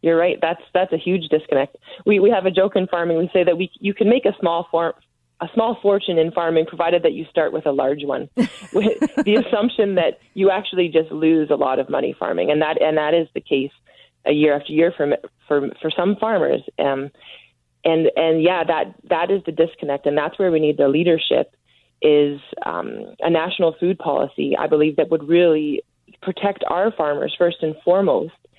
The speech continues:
in the interest of, of national security or food security, um, but also, but also the education to, um, but it's difficult. You're tr-, everyone is trying to make ends meet, and so you can't, you can't blame anyone for,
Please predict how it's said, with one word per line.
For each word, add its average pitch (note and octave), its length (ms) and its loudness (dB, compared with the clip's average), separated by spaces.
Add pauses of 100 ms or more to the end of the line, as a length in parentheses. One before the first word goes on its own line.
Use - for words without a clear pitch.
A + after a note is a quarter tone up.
(260)
in F#3 160 4
the F3 180 4
interest F#3+ 340 0
of, D3+ 200 2 (280)
of D#3 180 -4
national D3 380 -4
security E3+ 440 0
or C#3+ 180 0
food G3 240 2
security, C3 560 -4 (520)
um, D#3+ 400 -2
but F#3+ 100 4
also, G3 540 2
but G3 100 2
also G3 220 -2
the E3+ 160 0
education F3+ 640 -2
to, E3 320 2 (800)
um, C#3 340 -4 (480)
but F4+ 120 4
it's A#3+ 180 2
difficult. G3+ 480 0
You're G#3+ 140 4
tr-, B3 200 -2
everyone A3+ 320 2
is F3+ 160 0
trying E3 220 0
to D#3+ 60 -4
make D3+ 200 0
ends D#3 240 0
meet, D#3 200 0
and D#3+ 200 2
so F3 260 2 (200)
you G3 100 -4
can't, G#3+ 340 0
you G3+ 140 0
can't G3+ 240 0
blame F3+ 220 2
anyone F#3 340 2
for, D#3 120 -2